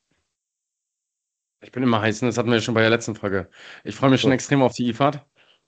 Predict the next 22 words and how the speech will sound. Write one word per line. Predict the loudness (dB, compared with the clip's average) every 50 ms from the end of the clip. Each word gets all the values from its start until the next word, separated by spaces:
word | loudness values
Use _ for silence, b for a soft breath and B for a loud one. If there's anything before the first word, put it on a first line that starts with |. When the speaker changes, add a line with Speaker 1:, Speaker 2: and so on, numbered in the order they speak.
| _ _
Speaker 2:
Ja. | 0 2
Speaker 1:
Äh, | 4 4 4 6 6 4 4 4
rückt | 2 0 0 2 4
ja | 4
immer | 4 6 6
näher. | 6 6 6 6 6 4 2 -2 -8 _ _ _ _ _ _ _ _ b b b _
Ähm, | -2 0 2 2 2 2 2 0 -2 -4
ich | -8 -12
weiß | -2 0
gar | 0
nicht, | 0 2
welche | 0 -2 -4 -6
Folge | -2 0 2 2 2 2
das, | 2 0 0 -2 -10 -14 -16 -18
äh, | -10 -6 -2 -2 0 0 0 -2 -4 -6 -10 -18 _ _ _ _ _ _
ist | -4 -4 -2 -2
nachher, | -4 -2 0 2 4 4 4
aber | 4 6 6 6 4 2 -2
wir | -2 0 0 0
befinden | 0 -2 0 2 2 4 4 2
uns | 2 0 2 4
ja | 4 6 6 4 2